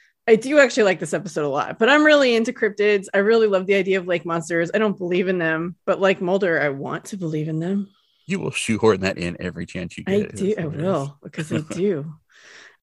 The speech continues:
Speaker 2: I want.
Speaker 1: I don't know. I think, I think it's a really fun story. I like all the townspeople. I like the side characters. I love the idea of this guy who has lived at this lake his entire life,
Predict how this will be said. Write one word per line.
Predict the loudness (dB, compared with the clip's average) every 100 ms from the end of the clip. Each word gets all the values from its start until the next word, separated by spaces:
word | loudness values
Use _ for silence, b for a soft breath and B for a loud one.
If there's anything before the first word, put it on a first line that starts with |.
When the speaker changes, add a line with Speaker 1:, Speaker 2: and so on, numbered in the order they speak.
| _
Speaker 2:
I | -16
want. | -14 -14 -6 4
Speaker 1:
I |
don't | 6
know. | 8
I | 8
think, | 8 8
I | 8
think | 6 8
it's | 8
a | 8
really | 8 6
fun | 6 6
story. | 6 6
I | 6
like | 6 6 6
all | 4
the | 2
townspeople. | 0 0 0 -2 -2 2 2
I | 2
like | 0 -2
the | -4
side | -2 -2 -2
characters. | -2 -2 0 0 0 0 2
I |
love | 2 4 2
the | 6
idea | 4 4 4 4
of | 2
this | 0 -6
guy | -2 2 6 6 4 0 b b _
who | 4 6
has | 6
lived | 6 2 2
at | -2
this | -2 0
lake | 2 2
his | -2 -4
entire | -4 -4 0 0
life, | 2 0 0 -2